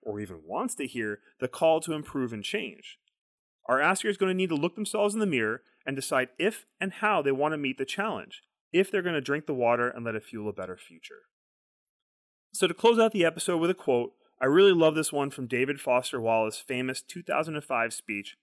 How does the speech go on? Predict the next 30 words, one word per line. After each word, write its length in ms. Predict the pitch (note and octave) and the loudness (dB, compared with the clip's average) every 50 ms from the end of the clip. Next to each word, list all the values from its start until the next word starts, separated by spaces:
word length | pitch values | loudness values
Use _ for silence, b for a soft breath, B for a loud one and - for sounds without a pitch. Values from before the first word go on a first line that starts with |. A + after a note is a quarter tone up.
| _ _ A2 | _ _ -10
This 240 | G#2+ A2+ A2 - | -8 -8 -6 -6
Is 140 | B2 A2 G2+ | -10 -10 -8
Water." 400 | G#2 A2 B2+ B2+ A#2+ - - - _ _ _ _ _ _ _ _ _ _ _ _ _ _ _ _ _ _ _ - | -4 0 2 2 2 0 -6 -16 _ _ _ _ _ _ _ _ _ _ _ _ _ _ _ _ _ _ _ -8
It's 140 | - D#3 - | -8 -6 -2
from 180 | - F3+ F3 - | -2 -2 0 4
early 300 | F#3 G3+ A3 A#3 A#3+ A#3 | 6 6 6 6 2 -2
in 80 | A#3 | -2
the 60 | A3+ | -2
speech 440 | G#3 - - - C3+ C3 B2+ - - - | -4 -4 -4 -4 -4 -4 -4 -6 -12 -12
and 120 | - D3+ D3 | -8 -4 0
does 200 | F#3 G#3+ G3+ F#3 | 0 0 2 2
miss 200 | G3 F#3+ F#3+ - | 2 0 0 -2
a 60 | E3 | -4
bit 180 | C#3+ E3+ D#3+ D3+ | -2 0 0 0
of 80 | D3 - | 0 0
earlier 360 | D#3 D#3 D3+ D3 C#3+ C3+ B2 | 2 2 2 4 2 2 0
context, 720 | - - D3+ C#3+ D3+ D#3 - - A#2+ G#2+ G#2 - - - _ | -2 -4 -4 -2 -2 -4 -6 -8 -8 -8 -8 -10 -14 -14 _
but 180 | - C3 B2+ - - | -8 -8 -8 -6 -8
it's 140 | C3+ B2 - | -10 -8 -6
a 60 | D3 | -4
really 280 | C#3+ F3 G3 G#3+ G#3 | 0 0 2 2 2
nice 300 | F3 D3+ D3 D3 - - | 0 0 0 0 0 -2
reflection 580 | - D3+ - - B2+ A#2+ A#2+ - - E3+ E3 E3 | -4 -6 -6 -2 -2 -2 -2 -2 -6 -10 -10 -8
on 160 | - C3 B2 | -8 -8 -8
some 180 | - - C#3 C#3 | -6 -6 -4 -4
of 60 | B2+ | -4
the 60 | B2 | -2
metaphors 580 | B2 B2 B2+ C#3+ D#3+ D3+ - - B2+ A2 G#2+ G#2+ | 2 4 4 4 4 2 -2 -2 -2 -2 -2 -6
from 160 | - A2 G#2 | -8 -12 -16
today's 360 | - - G#2+ F#2 F#2 F2+ - | -14 -12 -12 -12 -12 -12 -12